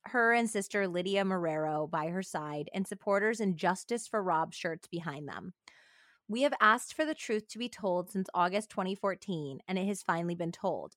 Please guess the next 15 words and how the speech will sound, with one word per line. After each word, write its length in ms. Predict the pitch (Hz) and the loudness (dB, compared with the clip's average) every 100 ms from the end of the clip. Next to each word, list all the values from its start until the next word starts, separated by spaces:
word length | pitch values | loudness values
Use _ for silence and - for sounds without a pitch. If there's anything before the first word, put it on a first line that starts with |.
| - | -4
I 80 | 190 | -2
don't 340 | 190 196 226 | 2 2 0
care 340 | - 269 262 | -6 0 2
by 180 | 214 196 | 2 2
who 280 | 190 - 220 | 0 -4 -2
it 80 | 208 | 0
has 180 | 202 180 | 0 -2
been 180 | 180 | -2
told, 420 | 185 - 165 147 160 | -2 -2 -2 -2 -4
but 100 | 160 | -4
it's 200 | 156 - | -4 -10
told. 500 | - 190 104 - - _ - - _ | 0 0 0 -8 -20 _ -20 -20 _
Sabrina's 440 | - 180 202 233 | -6 0 2 2
behind 380 | 269 269 262 254 | 0 0 0 2
bars, 440 | 208 165 160 160 | 4 6 4 2